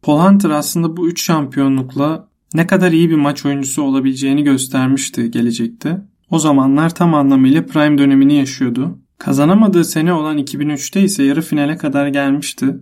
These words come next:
Orada da az önce değindiğimiz muhteşem Mark Williams'a kaybetmişti.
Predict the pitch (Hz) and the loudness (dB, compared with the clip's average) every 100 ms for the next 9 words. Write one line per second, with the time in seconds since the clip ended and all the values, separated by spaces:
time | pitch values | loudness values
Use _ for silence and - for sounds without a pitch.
0 | - - 180 160 147 170 170 185 165 151 | -8 0 2 2 2 0 0 0 2 0
1 | 135 131 139 139 135 139 151 180 - - | -2 -2 0 0 0 -2 -2 -4 -8 -16
2 | _ 165 139 - 147 165 165 147 139 127 | _ -4 -2 -2 0 2 4 2 0 0
3 | 156 147 131 127 123 127 127 120 - - | 0 0 -2 -8 -8 -8 -8 -10 -12 -10
4 | 160 | -10